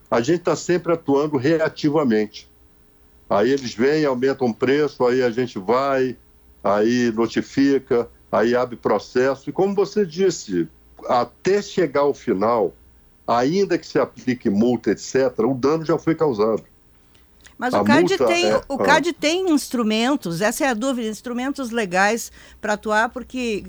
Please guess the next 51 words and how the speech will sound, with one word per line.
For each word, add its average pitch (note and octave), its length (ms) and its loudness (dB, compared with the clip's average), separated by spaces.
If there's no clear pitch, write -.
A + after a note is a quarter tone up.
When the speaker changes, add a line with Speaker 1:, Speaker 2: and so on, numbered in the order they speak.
Speaker 2:
como B3+ 220 -6
a F4 40 -2
gente D4 280 -2
disse, G3+ 260 -6
né, C#3+ 160 -8
parece G#3 360 -4
pra A#3 240 -2
nós A3 480 -2
a - 80 -8
sensação B3 480 -6
de B3 80 -8
que C#4 80 -12
a C4 60 -8
gente B3+ 140 -8
tá B3 100 -10
sempre F#4 240 -12
dando E4+ 240 -8
a C4 80 -2
volta B3+ 480 -2
na A#3+ 140 -2
roda A#3+ 360 -2
e B3+ 40 -6
vo-, A#3 180 -10
voltamos C4 420 -6
sempre G4 200 -6
à E4+ 60 -6
estaca A#3 340 -6
zero. C#3+ 320 -6
Speaker 1:
Você C#3 240 0
tem F#3 140 -2
razão, D#3+ 420 0
você G#2+ 260 0
tem D3+ 100 0
razão. C3 320 -2
Speaker 2:
Então, G3 160 -4
Speaker 1:
Não - 160 2
Speaker 2:
não B3 100 4
Speaker 1:
tô - 60 4
Speaker 2:
tem F4+ 100 2
Speaker 1:
tirando D#4+ 160 4
Speaker 2:
instrumento, C4+ 240 2
Speaker 1:
razão, B3 140 2
Speaker 2:
teria A#3+ 180 4
Speaker 1:
pelo - 120 0
Speaker 2:
que, C#4+ 40 -2
Speaker 1:
contrário. G3 360 -2
Speaker 2:
teria A#3 260 2
que D#4+ 140 0
mudar A#3 300 4
a - 20 2
legislação. B3+ 760 -2